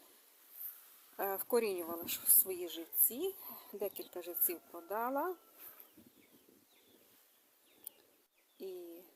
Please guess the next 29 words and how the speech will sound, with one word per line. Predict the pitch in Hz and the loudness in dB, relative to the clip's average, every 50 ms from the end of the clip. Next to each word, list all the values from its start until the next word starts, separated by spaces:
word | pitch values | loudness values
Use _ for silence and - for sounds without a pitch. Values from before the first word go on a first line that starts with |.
| - - _ _ | -20 -20 _ _
на | - 185 175 | -14 -12 -8
це | - - - 175 | -6 -6 -6 -6
місце | 175 196 247 285 285 - - - - - 226 233 - 147 - - | -6 -4 -2 2 4 4 6 6 4 4 2 0 -4 -8 -10 -12
придбала | - - 185 175 175 - 190 196 220 208 190 185 | -8 -8 -6 -6 -6 -6 -6 -6 -4 0 4 6
собі | - - - 170 - 175 165 - | 8 8 8 6 4 -6 -8 -8
інші | 180 175 175 - - 175 | -10 -12 -8 -2 4 6
сорти, | - - 175 - - - 175 | 6 6 4 0 -8 -8 -8
яких | 170 170 - - 175 165 - | -8 -8 -8 -8 -8 -8 -8
у | 180 | -8
мене | 175 175 170 170 170 170 165 | -8 -8 -8 -8 -8 -10 -12
не | 170 170 | -12 -14
було. | 165 165 208 240 262 262 269 285 269 - _ - - - - _ _ _ _ | -12 -8 -6 -6 -2 -2 -2 -4 -4 -8 _ -20 -20 -20 -20 _ _ _ _
Я | - 151 151 | -6 -2 0
ж | - - | 0 0
кажу, | - 185 175 170 - 175 170 - _ - - - - - - - - - - - - - - - - - - _ - _ _ _ _ _ _ - - - 269 - - - | 0 0 -2 -2 -4 -10 -20 -20 _ -20 -20 -20 -18 -18 -18 -18 -20 -20 -20 -20 -20 -20 -20 -20 -20 -20 -20 _ -20 _ _ _ _ _ _ -12 -6 -4 -4 -4 -4 -4
поновлюю | 254 247 254 262 262 247 220 208 208 202 208 208 | -2 0 2 2 2 0 0 -2 -2 -2 0 2
асортимент | 202 202 - - 220 208 - - - 220 233 262 302 339 349 339 | 8 10 12 12 12 10 4 2 0 0 2 2 2 4 4 4
тільки | - - - - - 294 - - 262 | 6 6 6 6 4 2 4 8 12
завдяки | 247 - 226 208 202 214 - - 233 | 12 12 10 10 2 -2 -2 -2 -4
тим | - - 220 208 | -2 -2 -2 -2
рослинкам, | 208 202 - - 254 262 311 294 - - 254 233 | 4 6 6 6 6 6 0 0 -2 -4 -4 -4
які | 208 208 202 - - 277 262 | -4 -6 -6 -6 -4 0 4
ж | - - - - | 6 8 12 12
сама | - - - 214 208 208 220 247 254 247 | 12 12 12 10 6 -4 -6 -6 -4 0
ж | - - - - - - | 2 4 4 4 2 -2
і | 214 196 190 185 | -2 -2 -2 -2
виростила, | 175 180 196 226 254 240 233 233 - - - - 226 220 220 220 | -4 -4 -2 -2 -2 -2 2 6 6 6 8 6 4 0 0 2
і | - - - | 0 0 -2
продала. | - - - 196 190 185 196 180 175 170 170 170 | -2 -6 -8 -8 -6 -4 -2 -2 -2 -4 -4 -8